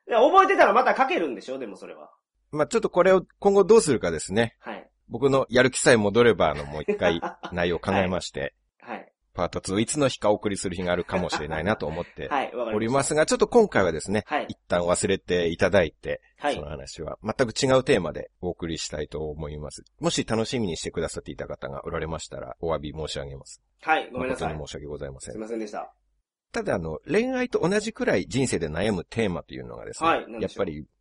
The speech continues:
Speaker 2: 虫についてだと思うんですよね。
Speaker 1: <laughs> ああ、そうですね。
Speaker 2: 悩みますよね、これは。
Speaker 1: はい、悩みます。
Speaker 2: ということで、今回は虫をテーマにお送りしたいと思います。
Speaker 1: はい。わかりました。
Speaker 2: はい。では、お願いします。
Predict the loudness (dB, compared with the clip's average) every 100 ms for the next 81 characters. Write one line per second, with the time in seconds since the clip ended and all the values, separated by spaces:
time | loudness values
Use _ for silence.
0 | _ _ -4 0 2 2 0 -2 -4 -2
1 | -4 -6 -14 -12 -12 -12 -14 -18 _ -20
2 | _ _ -20 -20 -12 0 2 2 0 -6
3 | -12 _ _ _ -8 -6 -6 -6 -4 -2
4 | -4 -10 -16 -14 -12 -4 -4 -4 -6 -10
5 | -10 -8 -8 -8 -8 -8 -12 _ -10 -6
6 | -6 -8 -14 -20 -20 _ _ _ -10 -8
7 | -6 -4 -4 -4 -6 _ _ -4 2 2
8 | 2 -2 _ 4 4 6 2 2 2 -2
9 | -2 -6 -12 _ -6 -2 -2 -2 -4 -2
10 | -4 -6 -10 -10 -14 -16 -20 _ -4 -4
11 | -4 -10 -12 _ _ _ _ _ -20 _
12 | _ 0 2 2 -2 -6 -8 -16 -18 -20
13 | -20